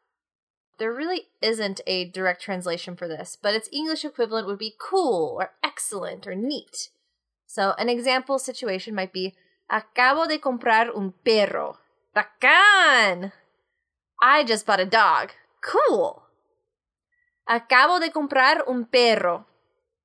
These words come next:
Bacán! Now, this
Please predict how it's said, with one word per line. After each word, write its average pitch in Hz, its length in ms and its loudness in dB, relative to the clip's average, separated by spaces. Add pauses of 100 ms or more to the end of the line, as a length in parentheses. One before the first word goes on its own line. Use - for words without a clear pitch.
(120)
Bacán! 262 1300 2 (960)
Now, 240 300 2
this 311 560 -2